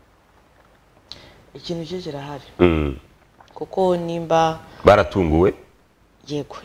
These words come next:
Speaker 2: Yego.
Speaker 1: Yari iminota ya nyuma.
Speaker 2: Mhm.
Speaker 1: Ya nyuma, ngira ngo n'abambere bari batangiye kugenda ku ishuri.
Speaker 2: Yego.
Speaker 1: Ariko noneho ukavuga uti, "Turebe uruhande rumwe, turebe n'urundi." Nibyo koko,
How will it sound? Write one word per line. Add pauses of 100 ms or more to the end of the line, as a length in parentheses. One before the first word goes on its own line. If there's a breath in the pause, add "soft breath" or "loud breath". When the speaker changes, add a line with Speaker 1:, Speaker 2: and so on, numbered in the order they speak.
(160)
Speaker 2:
Yego.
Speaker 1:
Yari
iminota (160)
ya
nyuma.
Speaker 2:
Mhm. (460 loud breath)
Speaker 1:
Ya
nyuma,
ngira
ngo
n'abambere
bari
batangiye
kugenda
ku
ishuri. (100)
Speaker 2:
Yego. (380 loud breath)
Speaker 1:
Ariko
noneho
ukavuga
uti, (360)
"Turebe
uruhande
rumwe,
turebe
n'urundi."
Nibyo
koko,